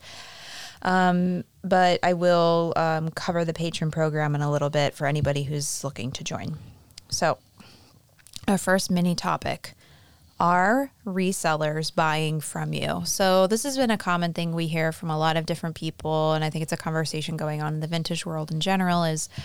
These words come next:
are resellers buying from you? And I guess, how do you feel about it? How do you react to it? So, Art, I'm kind of curious what your take is on this question. Um, let's just say I'm a reseller and I'm selling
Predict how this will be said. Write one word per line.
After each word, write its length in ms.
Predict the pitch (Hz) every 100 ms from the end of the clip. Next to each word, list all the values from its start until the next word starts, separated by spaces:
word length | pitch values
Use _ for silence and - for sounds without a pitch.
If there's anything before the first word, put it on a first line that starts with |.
| - - - - - - - -
are 200 | - 262
resellers 560 | 269 262 240 226 214 202
buying 300 | 175 175 175
from 220 | 175 170
you? 240 | 165 165 160
And 120 | 160
I 60 |
guess, 220 | 165 185 -
how 540 | - 170 165 165 165
do 100 | 175
you 80 | 160
feel 280 | 151 277 311
about 280 | 294 262 254
it? 60 |
How 160 | 190 190
do 60 | 180
you 120 | 170
react 360 | 165 147 151
to 160 | - 170
it? 160 | 160 -
So, 160 | 175
Art, 300 | 170 165 170
I'm 100 | 185
kind 220 | 196 220 202
of 100 | -
curious 580 | - 180 175 175 -
what 200 | - 165
your 160 | 165 165
take 320 | 160 170 160
is 400 | 165 160 160 160 -
on 320 | 165 160 156
this 200 | 156 160
question. 760 | - 165 165 - 170 160 156 151
Um, 560 | 156 147 147 151 151 156 - - -
let's 260 | 175 175
just 160 | - 196
say 160 | 180
I'm 220 | 156 160 160
a 40 |
reseller 800 | 160 156 156 156 151 147 151 156 151 -
and 360 | 170 160 156
I'm 240 | 147 147 151
selling 720 | - 151 151 147 147 147